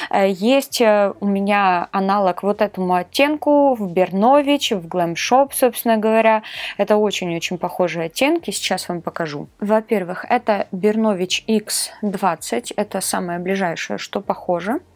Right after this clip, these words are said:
И у меня есть еще Glam Shop в палетке Турбина, есть оттенок, э, Бжаск, Браск. М,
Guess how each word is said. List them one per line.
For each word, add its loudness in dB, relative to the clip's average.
И 4
у 0
меня 2
есть -2
еще -2
Glam 0
Shop 0
в -18
палетке 0
Турбина, 0
есть -2
оттенок, -2
э, -4
Бжаск, -2
Браск. 0
М, -4